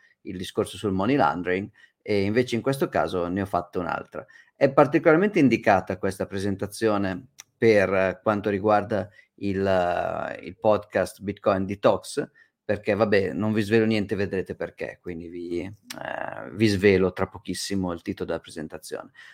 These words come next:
Resta come contesto che nelle presentazioni di Riga ho sempre cercato di essere un pochettino, ovviamente,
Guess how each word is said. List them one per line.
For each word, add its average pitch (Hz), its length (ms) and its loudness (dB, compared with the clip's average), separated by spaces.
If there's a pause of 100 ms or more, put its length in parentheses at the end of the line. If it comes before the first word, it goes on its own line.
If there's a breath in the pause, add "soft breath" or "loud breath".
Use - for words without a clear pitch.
Resta 123 500 4
come 110 540 -2
contesto 123 880 0 (300 soft breath)
che 113 240 2
nelle 117 560 4
presentazioni 104 520 -2
di 120 100 2
Riga 107 540 0 (120)
ho - 140 -6
sempre 107 520 0
cercato 98 480 -2
di 98 80 -2
essere 98 320 -4
un 92 100 -6
pochettino, 92 640 -8
ovviamente, 90 840 -6